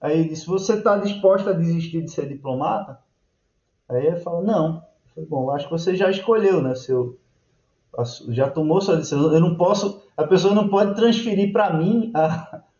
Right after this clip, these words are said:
o ônus de dizer o que ela tem que fazer, né? Cada um sabe o que faz da vida." É, e isso às vezes aconte-, eu já, eu já vi acontecer. Tem, muitos relacionamentos acabaram por causa da preparação pro concurso, e não só pra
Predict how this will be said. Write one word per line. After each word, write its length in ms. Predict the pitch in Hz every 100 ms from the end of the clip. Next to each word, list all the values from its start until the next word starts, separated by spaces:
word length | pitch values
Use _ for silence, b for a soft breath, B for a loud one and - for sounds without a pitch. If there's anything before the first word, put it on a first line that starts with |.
| _
o 160 | 175 160
ônus 300 | 185 208 196
de 180 | 202
dizer 360 | 175 180 160 208
o 60 | 220
que 60 |
ela 160 | 214 185
tem 220 | 196 190
que 80 | -
fazer, 440 | 214 165 160 170
né? 140 | 131 135
Cada 320 | 143 170 185
um 240 | 202 -
sabe 300 | - - 208
o 40 | 202
que 60 |
faz 240 | - 156 160
da 100 | 123
vida." 240 | 107 104 - _ _ _ _ _ _ -
É, 500 | 120 113 110 - - - _ _ _ _ _ -
e 160 | 160
isso 160 | 190 233
às 140 | 214 180
vezes 220 | 196 208
aconte-, 400 | 220 262 262 160
eu 60 | 156
já, 180 | 170
eu 100 | 160
já 160 | 156 185
vi 220 | 170 220
acontecer. 720 | 254 214 202 156 - - - _
Tem, 180 | 143 147
muitos 380 | 156 247 277 214
relacionamentos 800 | 214 190 190 190 165 156 165 175
acabaram 760 | 175 185 156 135 185 180 - - _ _ _ _ _ _
por 220 | 180 180
causa 340 | 156 175 190 180
da 120 | 165
preparação 640 | 165 165 156 147 - 143
pro 120 | 143
concurso, 600 | 143 143 123 143 175 196
e 40 | 254
não 160 | 294
só 220 | 302 311 269
pra 200 | 240